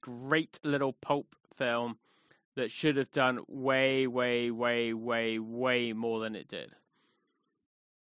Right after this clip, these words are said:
RoboCop two and three. Now, technically, they are comic movies because Frank Miller wrote them, and his scripts got turned into a comic book. I've got the comic book, um, or graphic novel. It's, the graphic novel's better. I will fight anyone who says RoboCop two's be-,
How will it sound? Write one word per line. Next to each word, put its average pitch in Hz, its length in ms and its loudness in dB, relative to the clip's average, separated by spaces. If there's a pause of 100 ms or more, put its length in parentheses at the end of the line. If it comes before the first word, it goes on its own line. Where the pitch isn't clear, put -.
(200)
RoboCop 202 440 8 (100)
two 185 340 6
and 170 260 4
three. 170 640 0
Now, 135 140 4
technically, 190 360 -2
they 180 60 6
are 170 140 6
comic 160 320 0
movies 123 340 -4
because 143 320 -2
Frank 165 260 2
Miller 156 220 2
wrote 104 260 -4
them, 120 240 -8 (480)
and 135 300 4
his 147 160 0
scripts - 260 0
got - 180 -4
turned 156 280 2
into 147 180 -2
a 127 40 -6
comic 107 240 -4
book. 95 200 -8
I've 117 220 -4
got - 260 -2
the 170 80 -8
comic - 320 -8
book, - 180 -20 (200)
um, 113 360 0
or 107 60 -6
graphic 110 320 -2
novel. 107 380 -10 (100)
It's, - 400 -10 (680)
the 151 80 -10
graphic 208 280 2
novel's 170 200 2
better. 135 380 4 (1120)
I 220 160 12
will 220 160 12
fight 202 400 10
anyone 151 320 6
who 135 40 0
says 135 220 0
RoboCop 135 400 2
two's 131 220 -2
be-, 113 260 0